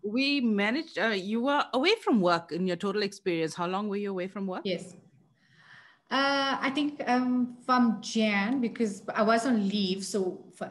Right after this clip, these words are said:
Speaker 2: I was supposed to go back in Jan, but so the Jan, the whole month of Jan, the whole month of Feb, and I went back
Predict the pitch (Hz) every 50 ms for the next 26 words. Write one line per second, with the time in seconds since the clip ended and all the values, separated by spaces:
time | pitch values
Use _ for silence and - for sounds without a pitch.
0 | - - 190 180 170 165 - 180 190 196 190 - 220 196 208 220 214 - - -
1 | 202 190 190 185 185 185 202 180 175 175 180 175 165 165 175 175 170 175 - -
2 | - - 202 185 180 175 - - 185 - - - 202 202 208 220 220 214 202 220
3 | 220 226 226 208 196 196 202 190 - 190 185 180 185 185 180 180 190 185 196 190
4 | 175 175 180 170 170 - - - - 214 185 160 185 202 - - - - _ _
5 | _ _ _ _ - - 196 196 190 196 190 190 208 220 233 220 - 214 202 202
6 | 202 -